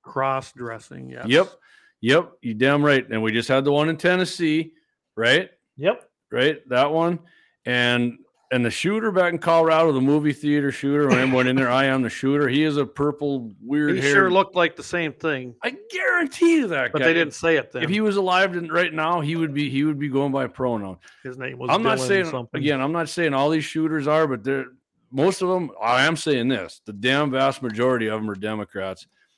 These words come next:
Speaker 2: and more and more of 'em are starting
Speaker 1: Well
Speaker 2: to be these people like this. I know I'm forgetting one right now, and if it comes back to me, I,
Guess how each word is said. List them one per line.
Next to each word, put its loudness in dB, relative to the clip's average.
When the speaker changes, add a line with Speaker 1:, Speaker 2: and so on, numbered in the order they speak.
Speaker 2:
and -8
more 2
and 0
more 4
of 0
'em -2
are -4
starting 0
Speaker 1:
Well 4
Speaker 2:
to -2
be -2
these -6
people -6
like -6
this. -8
I 2
know 2
I'm 2
forgetting -2
one 0
right -2
now, -2
and -2
if -10
it -12
comes -8
back -4
to -12
me, -8
I, -10